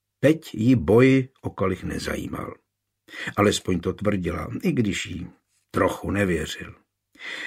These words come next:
Nemohla se přece tak změnit. Byla podle něj jen zklamaná. Doufal však, že to časem přejde. „Půjdeš dneska na jatka, nebo už zůstaneš doma?“ „Zůstanu s tebou,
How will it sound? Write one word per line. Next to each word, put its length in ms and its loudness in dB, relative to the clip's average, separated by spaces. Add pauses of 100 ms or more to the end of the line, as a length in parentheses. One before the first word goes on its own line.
(160)
Nemohla 340 8
se 160 4
přece 340 2
tak 280 8
změnit. 680 8 (680)
Byla 280 6
podle 300 6
něj 440 8
jen 220 8
zklamaná. 840 4 (840)
Doufal 360 12
však, 260 8
že 160 8
to 160 4
časem 480 4
přejde. 520 -2 (1500)
„Půjdeš 400 8
dneska 320 4
na 120 8
jatka, 300 6
nebo 240 4
už 220 0
zůstaneš 580 2
doma?“ 420 4 (880)
„Zůstanu 600 6
s 160 2
tebou, 640 2